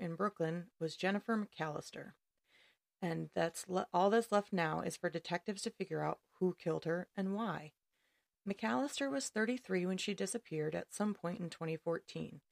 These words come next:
likely after she stopped going to her scheduled doctor's appointments. After her body parts turned up, cops held out the possibility that the tattoo could read as Ronique or even Conique, but decided it was Monique,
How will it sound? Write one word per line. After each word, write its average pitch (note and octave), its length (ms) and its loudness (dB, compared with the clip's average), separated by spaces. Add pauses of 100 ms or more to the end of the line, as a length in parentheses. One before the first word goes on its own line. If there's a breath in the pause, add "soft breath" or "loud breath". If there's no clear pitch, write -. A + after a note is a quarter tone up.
(340 soft breath)
likely A3+ 320 6
after G#3+ 240 4
she F#3+ 160 -2
stopped F3 340 -2
going E3+ 260 0
to F3 100 -8
her E3+ 80 -2
scheduled D#3+ 440 -4
doctor's F3+ 380 -4
appointments. - 600 -10 (720)
After F#3+ 260 2
her B3+ 100 6
body G3+ 280 8
parts F#3+ 320 0
turned G3+ 240 2
up, D#3+ 180 2 (100)
cops F#3 280 0
held G#3 280 0
out D#3+ 220 -2
the - 80 -20
possibility E3+ 720 0
that E3 180 0
the - 80 -6
tattoo F3 440 0
could - 180 0
read F3 300 2
as D#3 180 -4
Ronique G3+ 560 4
or F3+ 80 0
even E3+ 320 -2
Conique, E3+ 560 -4 (480 soft breath)
but F3+ 100 0
decided F3 640 4
it F#3 160 4
was E3 160 0
Monique, - 380 -4